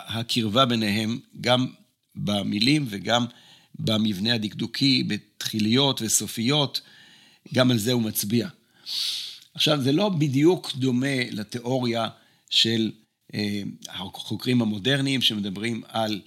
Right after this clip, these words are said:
העץ הלשונות השמיות ועל ההתפתחות שלהם. הוא לא מנסה לש-, לשחזר שפה פרוטו-שמית, אה, ראשונית ולהסביר את התהליכים שעברה כל שפה, אבל הוא רק מצביע על הזיקה ועל היחס בין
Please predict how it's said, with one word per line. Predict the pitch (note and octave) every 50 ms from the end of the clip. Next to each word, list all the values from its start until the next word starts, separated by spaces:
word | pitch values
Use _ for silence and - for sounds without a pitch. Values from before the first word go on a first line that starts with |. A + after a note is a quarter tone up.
| - - _ _ _ _ _ -
העץ | - - - B2+ C3 B2+ - -
הלשונות | A#2+ G#2 - A#2+ A#2 A#2+ A#2 -
השמיות | A2+ - - C#3+ D3+ D3+ C#3+ C3+ C3+ C3 A#2 - -
ועל | G2+ G2+ G2+ G2+
ההתפתחות | G2+ G2+ - - A2+ - - - E3 D#3
שלהם. | - D3+ D3 C#3 C3+ C#3 D3 D3+ D3 D3 - - - - _ -
הוא | G2+ A2
לא | C3+ D3
מנסה | C#3+ B2+ A#2 A2 - - B2+ B2+ B2 A#2
לש-, | A2 G#2 - -
לשחזר | C#3 A#2+ G2 F#2 - G#2+ G2 - G2+ F#2 B2+ C3+ C3 A#2+ A2
שפה | - - A#2 G#2 - B2 A#2
פרוטו-שמית, | - - A2 B2 B2+ B2 - A2+ G2+ - - - B2 B2 A#2+ A#2 A#2 A2 - -
אה, | A#2 A2+ A2 G#2+ G#2+
ראשונית | A2+ A#2 A2 - A#2+ A2+ G#2+ A#2+ D3 D#3+ D3 - -
ולהסביר | G2+ G#2 A2 A2+ G#2+ G#2 G#2+ G#2+ - - - A2+ C3 C3+ A#2 A2+
את | G2+ - A2+ G#2+ - - - - - _ _
התהליכים | - - G#2+ A2 G#2 G2+ - C#3+ C3+
שעברה | A#2+ - A#2 A2 F#2+ A2 B2 A#2+
כל | A#2+ - B2+ A#2+
שפה, | G2+ - - F#2+ - - C#3+ D#3+ G3+ A#3+ - - - - - - - _ -
אבל | E3+ - C#3+ E3+ F3+
הוא | E3+ D3+
רק | E3+ F#3 -
מצביע | F3+ E3 B2+ - - B2 D3+ E3+ D#3+ D3+ C#3 -
על | - B2 A#2+ A#2 A#2
הזיקה | A#2 A2+ - - - - D#3+ - G#2 F2+ F#2+ G#2+ G#2 - - D3 D3+ D3+ D3+ -
ועל | G#2 A2 G#2+ G#2 G#2
היחס | G#2+ A2 A2 - B2 A#2+ B2 B2+ B2 A#2+ A2+ - A#2
בין | G#2 B2+ C3+ B2 A2+